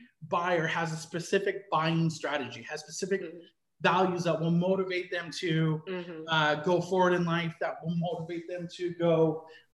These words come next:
Speaker 1: to make decisions which are beneficial for them, because those are the only people we work with. And by that, they're, you're able to open the,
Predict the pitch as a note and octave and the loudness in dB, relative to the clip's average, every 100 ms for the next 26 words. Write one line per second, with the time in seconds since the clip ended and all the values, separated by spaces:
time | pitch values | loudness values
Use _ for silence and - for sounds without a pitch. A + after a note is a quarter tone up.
0 | _ _ _ _ _ _ - - - - | _ _ _ _ _ _ -20 -20 -18 -18
1 | - _ _ - - - - F3+ G3 G3+ | -18 _ _ -20 -20 -8 2 6 6 4
2 | E3 E3 D3 E3+ D#3+ D#3+ D#3+ D3 F#3 G#3 | -2 -2 2 2 0 0 0 2 2 2
3 | G3+ - F#3+ D#3 C#3+ A#2 D3 - - - | -2 -2 -4 -4 -6 -8 -10 -12 -20 -10
4 | E3 F#3 F3+ G3+ G#3 A3+ A3+ A3+ A3+ A3+ | -2 0 4 4 2 -2 0 0 0 2
5 | G#3+ G#3 G3+ B3+ C4 C#3 A#2 - - _ | 2 0 2 2 2 -2 -2 -10 -20 _
6 | - - - _ _ - G#3+ G#3+ G#3+ G3+ | -20 -20 -20 _ _ 4 6 8 6 2
7 | - - - G3+ F#3+ A3 A#3 A#3 - F#3+ | -4 -8 2 6 8 8 8 6 2 2
8 | F3+ F#3+ G3 G3 G3+ G3+ F#3 F3+ F#3 F#3 | 2 2 2 4 4 2 -2 -2 0 0
9 | F3+ F3 E3+ E3 | -2 -2 0 0